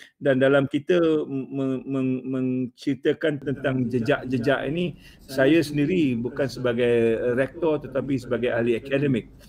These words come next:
uh, hendak men-, menampilkan empat jejak yang mungkin kita di universiti sekarang ini dalam keadaan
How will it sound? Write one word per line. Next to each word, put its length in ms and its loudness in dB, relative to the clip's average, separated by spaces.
uh, 300 2
hendak 340 4
men-, 400 2
menampilkan 960 0
empat 480 -6
jejak 380 0
yang 240 -4
mungkin 400 2
kita 320 4
di 160 6
universiti 560 4
sekarang 320 2
ini 240 -2
dalam 400 0
keadaan 640 0